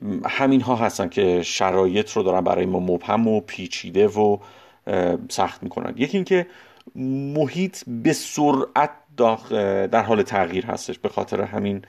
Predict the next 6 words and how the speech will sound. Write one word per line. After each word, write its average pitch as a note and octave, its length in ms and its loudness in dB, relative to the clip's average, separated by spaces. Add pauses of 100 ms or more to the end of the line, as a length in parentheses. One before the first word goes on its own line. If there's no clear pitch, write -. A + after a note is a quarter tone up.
(300)
انقلاب G2 380 2
دیجیتال، F2+ 540 -6
یعنی G2 220 -2 (100)
الگوی D#3 600 4
نیاز A2+ 560 4 (500)
و A2 40 -2